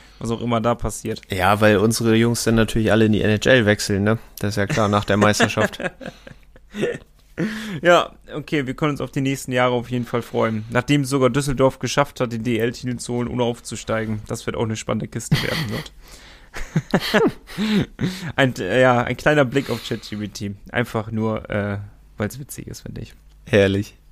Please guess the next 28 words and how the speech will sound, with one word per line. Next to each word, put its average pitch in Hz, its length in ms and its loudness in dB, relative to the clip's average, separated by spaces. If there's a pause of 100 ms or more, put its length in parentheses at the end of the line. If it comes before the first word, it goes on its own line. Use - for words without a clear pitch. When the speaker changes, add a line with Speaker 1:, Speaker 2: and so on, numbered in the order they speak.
(120)
Speaker 2:
herrlich. 104 360 -4 (340)
Ich 143 140 4
hab 156 100 6
noch 143 120 6
mal 139 100 6
einen 123 80 4
kleinen 123 220 4
Hinweis 120 340 2
an 113 100 4
dieser 110 220 2
Stelle, 123 400 2
weil 107 200 4
wir 104 80 4
ja 101 80 4
auch 101 220 0
immer 110 180 0
auf 101 140 0
Instagram 104 460 -2
verweisen 107 540 2
und 98 220 -4
da 101 100 0
natürlich 104 420 -2
auch 101 240 -4
gut 113 280 -6
mit 110 280 -2
allen 110 300 2
anderen 110 340 2
Penguins-Seiten, 107 920 2